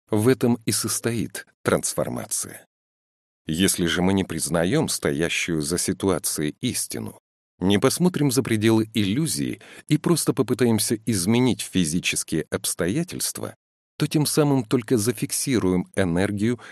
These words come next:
которая питает ситуацию, и ничего не изменится. Только любовь, по мнению Типпинга,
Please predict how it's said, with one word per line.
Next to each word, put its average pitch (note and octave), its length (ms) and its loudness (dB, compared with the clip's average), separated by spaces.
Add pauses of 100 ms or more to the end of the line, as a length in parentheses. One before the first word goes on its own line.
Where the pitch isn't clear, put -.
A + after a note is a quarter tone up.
(120)
которая F#2 400 0
питает E2 480 -4
ситуацию, - 840 -4 (240)
и A#2 80 2
ничего C2 580 0
не D#2 180 -4
изменится. - 760 -4 (760)
Только G#2 320 2
любовь, F2+ 540 -2
по F#2 120 2
мнению F2+ 400 2
Типпинга, B1 600 -6